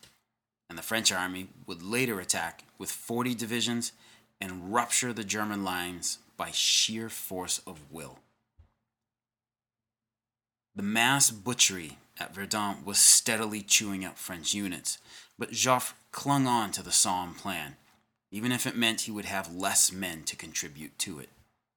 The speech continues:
Joffre was still thinking along the lines of this plan.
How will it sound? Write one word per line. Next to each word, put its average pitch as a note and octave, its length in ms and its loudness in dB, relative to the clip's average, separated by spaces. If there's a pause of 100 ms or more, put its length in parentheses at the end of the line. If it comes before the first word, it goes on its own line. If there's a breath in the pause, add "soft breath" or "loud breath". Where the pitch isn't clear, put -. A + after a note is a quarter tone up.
(540)
Joffre G#2 500 -2
was G2+ 120 2
still A#2 360 4
thinking F#2+ 440 -4
along E2+ 380 -6
the F2 80 -10
lines D#2+ 380 -6
of D2 100 -14
this C#2+ 160 -6
plan. D2+ 380 -8